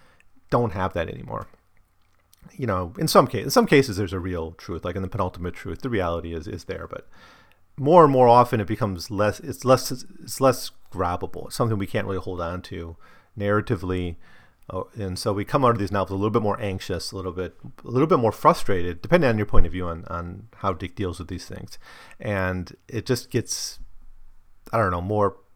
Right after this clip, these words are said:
more meta in its way it deals with, with shifting realities. That's not the only thing Dick's gonna do in the nineteen sixties, though. He's gonna have a lot of interesting things to say about mental illness, about institutions, about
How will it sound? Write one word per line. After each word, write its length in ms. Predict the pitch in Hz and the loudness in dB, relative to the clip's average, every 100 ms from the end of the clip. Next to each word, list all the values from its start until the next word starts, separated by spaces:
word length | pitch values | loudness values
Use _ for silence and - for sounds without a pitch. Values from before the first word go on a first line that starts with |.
| _ _ _ _ - | _ _ _ _ -14
more 200 | 117 113 | -4 -2
meta 520 | 98 101 101 85 87 - | 0 0 2 0 -4 -8
in 200 | 95 87 | -6 -6
its 240 | 85 - | -8 -6
way 140 | 98 | -6
it 120 | 90 - | -6 -6
deals 300 | 95 87 - | -8 -6 -8
with, 360 | 85 - _ - 147 90 | -10 -10 _ -20 -18 -14
with 160 | 90 | -14
shifting 360 | - 107 - 92 | -10 -10 -8 -10
realities. 640 | 85 80 85 85 - - - - - - _ _ - - - - - | -10 -8 -8 -8 -10 -16 -14 -14 -14 -20 _ _ -20 -20 -20 -8 4
That's 160 | 151 | 8
not 100 | 156 | 8
the 80 | 156 | 8
only 180 | 165 131 | 8 6
thing 180 | 123 110 | 4 4
Dick's 240 | 117 - | 4 2
gonna 180 | 120 107 | 2 2
do 120 | 185 | 4
in 60 | 170 | 4
the 80 | 107 | 2
nineteen 240 | 101 104 | -2 -6
sixties, 320 | - 101 98 | -10 -10 -10
though. 80 | 95 | -6
He's 100 | 92 | -6
gonna 180 | 107 95 | -4 -2
have 180 | 98 - - - | -2 -4 -14 -6
a 80 | 113 | 0
lot 360 | 107 117 127 117 | 10 12 12 12
of 140 | 92 | 6
interesting 420 | - 139 120 117 | 0 -2 -2 -4
things 160 | 107 101 | -4 -4
to 80 | 87 | -4
say 140 | 110 | -2
about 180 | 87 85 | -4 -4
mental 220 | 90 - - | -6 -6 2
illness, 520 | 135 123 110 - - - - - | 4 6 4 2 -6 -8 -10 -12
about 240 | - 104 98 | -8 -6 -6
institutions, 960 | 101 - - 165 - 127 117 113 - - - - - - | -6 -6 -2 0 2 2 2 0 -4 -12 -16 -18 -20 -16
about 720 | 98 95 90 90 85 - - | -8 -2 0 0 -2 -8 -20